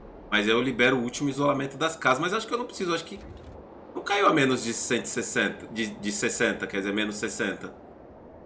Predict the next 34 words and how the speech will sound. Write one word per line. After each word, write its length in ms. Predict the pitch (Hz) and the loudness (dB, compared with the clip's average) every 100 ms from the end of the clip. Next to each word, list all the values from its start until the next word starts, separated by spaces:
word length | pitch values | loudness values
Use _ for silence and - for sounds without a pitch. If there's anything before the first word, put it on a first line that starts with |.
| - - | -20 -6
Acho 180 | - 294 | -4 -4
que 60 | - | -4
tá 120 | 339 | -2
de 80 | 320 | 0
boa. 420 | 214 147 156 - | 4 4 4 -2
Acho 120 | - | -14
que 80 | - | -10
eu 40 | 359 | -6
tô 120 | 370 | -2
indo 140 | 349 | -2
bem 220 | 233 143 | 0 -2
até. 280 | 151 120 131 - - - - - - - - - - - - - - - - - - - - - - - - - - | 0 0 -2 -4 -16 -18 -18 -18 -18 -18 -18 -18 -18 -20 -20 -20 -20 -20 -20 -20 -20 -20 -20 -20 -20 -20 -20 -20 -8
Vamos 160 | 98 | 4
lá. 260 | 101 - - - - - | 4 4 -6 -18 -20 -10
Vem 100 | 87 | -6
pra 180 | 98 92 | 2 2
cá. 340 | - 98 - - - - | 4 2 2 -6 -18 -14
Tudo 120 | 101 | -10
setenta 360 | - - 120 120 | -8 -4 -2 -2
e 40 | |
cinco 260 | 107 113 104 | -6 -6 -4
de 120 | 95 | 2
aço 180 | 95 92 | 2 2
pra 120 | 98 | -6
cada 280 | - 113 113 | -2 0 2
um. 200 | 92 95 - - - - - - - - - - - - - - - - - - | 0 -6 -14 -18 -20 -14 -14 -14 -16 -18 -18 -18 -18 -18 -18 -18 -18 -18 -18 -4
O 20 | |
bagulho 240 | 92 101 | 0 0
é 40 | 113 | 0
chato, 460 | - - 107 107 | 0 6 6 6
hein, 80 | 135 | 2
mano? 300 | 123 95 87 - - - - - - - | 2 0 -2 -12 -18 -18 -18 -18 -12 0
Vai, 140 | 92 | 0
acelera. 520 | 85 107 101 90 90 | 0 2 4 2 0